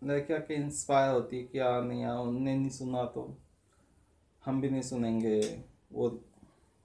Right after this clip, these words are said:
अब वकील भी थोड़ा सा अपने को समझा देता, अक्ल लगाता अपना केस लगाने के लिए। आजकल इतने अच्छे अच्छे धारे आ गए कि आदमी फंस ही जाएगा उसमें। तो उस केस में भी नहीं चाहिए कि यार कोई,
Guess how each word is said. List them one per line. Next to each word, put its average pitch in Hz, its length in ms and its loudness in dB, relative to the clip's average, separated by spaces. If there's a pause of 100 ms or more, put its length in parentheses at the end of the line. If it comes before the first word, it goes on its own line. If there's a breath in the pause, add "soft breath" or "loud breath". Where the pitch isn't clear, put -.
(360 soft breath)
अब 139 120 2
वकील 143 300 0
भी 147 200 0
थोड़ा 135 420 -2
सा 139 140 0
अपने 131 260 -2
को 139 140 -4
समझा 123 300 2
देता, 117 360 2
अक्ल 117 260 -2 (300)
लगाता 113 400 -2
अपना 117 260 -2
केस 110 300 -4 (920)
लगाने 113 380 0
के 113 140 -6
लिए। 110 300 0 (960 soft breath)
आजकल - 220 -2
इतने 123 200 0
अच्छे 120 220 -4
अच्छे 120 220 -8
धारे 113 300 0
आ 120 140 2
गए 113 200 -2
कि 113 160 -6
आदमी 117 460 0 (340)
फंस 131 220 -2
ही 123 60 -6
जाएगा 110 340 2
उसमें। 107 260 -6 (1600 soft breath)
तो 82 420 -4
उस - 160 -6
केस 160 260 4
में 165 120 2
भी 165 80 2
नहीं 160 140 4
चाहिए 143 220 2
कि 147 140 -2
यार 139 120 4
कोई, 139 400 0